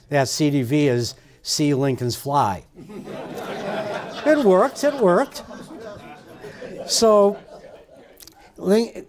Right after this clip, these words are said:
now Hay also, I should mention, the endorsements that he produced, and he produced numbers of them secretarially for Lincoln, especially from December of sixty-four to Lincoln's death. And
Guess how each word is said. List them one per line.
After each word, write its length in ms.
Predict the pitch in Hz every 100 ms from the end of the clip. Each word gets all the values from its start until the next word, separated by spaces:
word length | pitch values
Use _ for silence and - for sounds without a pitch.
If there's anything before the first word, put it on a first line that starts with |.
| -
now 220 | 185 165
Hay 300 | 156 220 226
also, 440 | 180 196 214 151
I 80 | 143
should 260 | 139 180 139
mention, 540 | 151 190 - 110 120 - _ _ _
the 140 | 160 151
endorsements 840 | 135 156 190 202 165 139 120 -
that 220 | 147 127
he 300 | - 165 175
produced, 760 | 165 - 151 156 123 95 - - _ _
and 120 | 123
he 60 | 117
produced 460 | 120 120 156 160 139
numbers 760 | 135 131 147 190 214 185 123
of 140 | 117 110
them 260 | 117 123 - _ _ _
secretarially 1080 | - 180 - 196 - 220 214 147 120 120 127
for 160 | - 135
Lincoln, 480 | 151 165 127 113 - _ _ -
especially 500 | 127 - 202 208 254
from 200 | - 208
December 500 | 185 170 202 208 202
of 100 | 160
sixty-four 760 | - 190 190 175 170 165 156 147 _ _ -
to 100 | 151
Lincoln's 340 | 147 127 131
death. 340 | 113 123 82 _ _ _ _ _ _ _ -
And 460 | 156 151 147 143